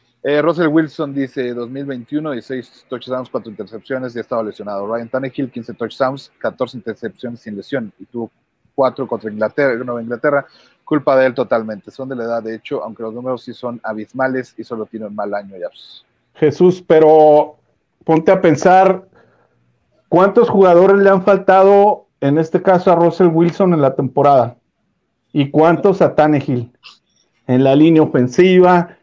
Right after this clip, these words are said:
Speaker 2: en receptores, es más, receptores hemos usado hasta los de escuadra de prácticas, a Cody Hollister, eh, a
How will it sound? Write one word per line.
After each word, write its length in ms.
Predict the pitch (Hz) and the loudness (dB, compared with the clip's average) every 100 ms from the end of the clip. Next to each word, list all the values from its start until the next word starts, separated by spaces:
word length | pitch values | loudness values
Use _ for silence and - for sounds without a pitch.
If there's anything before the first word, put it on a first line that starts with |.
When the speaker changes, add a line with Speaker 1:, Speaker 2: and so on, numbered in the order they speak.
| _ - | _ -2
Speaker 2:
en 160 | 127 | 0
receptores, 920 | 123 127 - 110 - 151 170 185 190 196 | 0 0 -2 -6 0 4 6 6 6 4
es 100 | 196 | 4
más, 180 | 202 | 4
receptores 640 | 196 175 185 - 180 196 196 | 4 2 0 2 4 4 2
hemos 340 | 196 196 190 | 2 0 -4
usado 340 | - 185 190 190 | 0 2 4 4
hasta 680 | 185 - 147 131 123 - _ _ _ _ _ | 2 2 4 4 2 0 _ _ _ _ _
los 200 | 135 139 | 2 2
de 80 | 135 | 2
escuadra 400 | 135 170 175 180 | 2 2 4 6
de 120 | 156 | 4
prácticas, 640 | 147 165 190 - 156 160 - | 2 2 2 -2 -2 0 0
a 100 | 139 | -2
Cody 260 | 160 156 156 | 2 0 2
Hollister, 840 | 175 170 175 175 - 185 185 165 - _ _ _ _ _ _ _ _ _ _ _ | 2 4 2 0 0 2 4 0 -6 _ _ _ _ _ _ _ _ _ _ _
eh, 760 | - 135 135 131 131 131 127 131 | 0 2 4 6 6 4 2 -2
a 280 | 135 135 | -4 -4